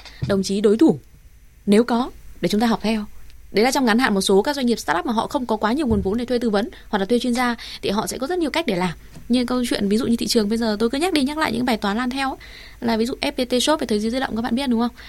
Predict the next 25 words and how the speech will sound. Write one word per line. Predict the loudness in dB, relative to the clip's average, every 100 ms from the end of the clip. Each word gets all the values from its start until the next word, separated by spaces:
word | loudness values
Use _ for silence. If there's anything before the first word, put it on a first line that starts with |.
| -20 -6
Hay | 0 2
là | 4 2 2 2 2
Lotteria | 2 2 0 2
hay | 2 2 2
là | 0
K |
F | -2 -2 0 0
C |
đúng | 0
không? | -2 -4
Tại | -4
sao | -2 0
nó | 0
lại | 0 0
như | 0
vậy? | 0 -4 -8
Tức | -6
là | -4
câu | -4
chuyện | -4 -4
của | -4
họ | -6 -6
rất | -4
là | -2
hay, | 0 -2